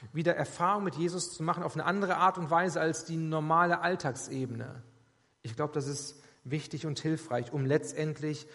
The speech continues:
begeistert zu sein und von ihm erzählen zu können, "Jesus ist mir begegnet. An dem Punkt hat er mich berührt und, und an dem Punkt, ähm, da habe ich was Neues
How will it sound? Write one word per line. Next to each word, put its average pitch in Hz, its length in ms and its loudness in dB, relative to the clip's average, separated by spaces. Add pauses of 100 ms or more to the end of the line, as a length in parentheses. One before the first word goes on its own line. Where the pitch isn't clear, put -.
(120)
begeistert 160 560 0
zu - 80 -8
sein 156 200 0
und 151 100 -4
von 160 200 -6
ihm 156 140 -2
erzählen 190 540 0
zu 139 180 -4
können, 143 400 -4 (360)
"Jesus 160 340 -2
ist 131 160 -8
mir 135 100 -4
begegnet. 117 680 -10
An 123 120 -6
dem 147 180 -2
Punkt 147 220 -4
hat 123 100 -6
er 123 60 -2
mich 127 180 -4
berührt 117 600 -4 (120)
und, 127 180 -6
und 127 260 -8 (200)
an 135 120 -2
dem 147 200 0
Punkt, 156 340 -4 (220)
ähm, 131 240 -2
da 131 100 2
habe 131 120 -4
ich 123 80 -6
was 135 160 -4
Neues 160 480 0